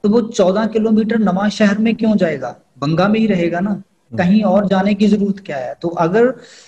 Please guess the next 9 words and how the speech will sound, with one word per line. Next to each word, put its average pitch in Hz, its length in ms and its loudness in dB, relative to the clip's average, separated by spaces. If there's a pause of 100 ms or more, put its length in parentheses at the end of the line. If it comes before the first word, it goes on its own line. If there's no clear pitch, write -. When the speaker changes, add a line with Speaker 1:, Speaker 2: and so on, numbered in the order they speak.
(120)
Speaker 1:
सारा 165 400 -2
system 247 460 0 (420)
अगर 208 220 2
आप 226 180 0
सही 190 400 2
करना 220 320 0
चाहते 170 380 -8
हैं, 131 460 -10 (460)
तो 262 420 2